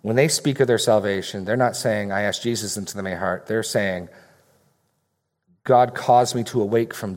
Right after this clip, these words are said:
death and Christ shone on me." And now Paul, to a people who that's their way of saying it, says,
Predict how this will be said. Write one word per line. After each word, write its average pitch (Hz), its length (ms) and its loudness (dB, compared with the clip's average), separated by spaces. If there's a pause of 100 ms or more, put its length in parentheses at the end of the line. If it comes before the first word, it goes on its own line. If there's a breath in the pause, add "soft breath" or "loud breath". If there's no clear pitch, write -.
death 104 280 0
and 92 120 -10
Christ 98 320 -4
shone 78 260 -6
on 76 200 -16
me." - 180 -20 (1040)
And 101 60 -4
now 107 100 0
Paul, 120 520 4
to - 120 -4
a 107 60 0
people 139 400 -2
who 104 140 -4
that's 123 340 2
their 113 320 4
way 101 220 -2
of 90 120 -6
saying 82 300 -6
it, 87 160 -16
says, 95 200 -4